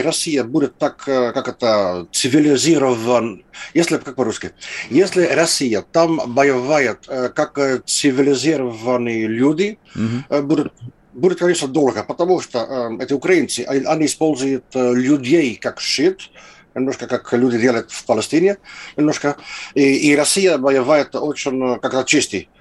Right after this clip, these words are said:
Speaker 1: Так, то есть это, м, вы понимаете, это, это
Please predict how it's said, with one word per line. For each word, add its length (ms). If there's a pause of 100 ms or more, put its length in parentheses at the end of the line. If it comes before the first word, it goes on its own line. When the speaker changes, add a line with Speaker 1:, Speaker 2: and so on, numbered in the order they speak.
(140)
Speaker 1:
Так, 200
то 340
есть 100
это, 160 (260)
м, 300 (960)
вы 320
понимаете, 380
это, 100 (200)
это 20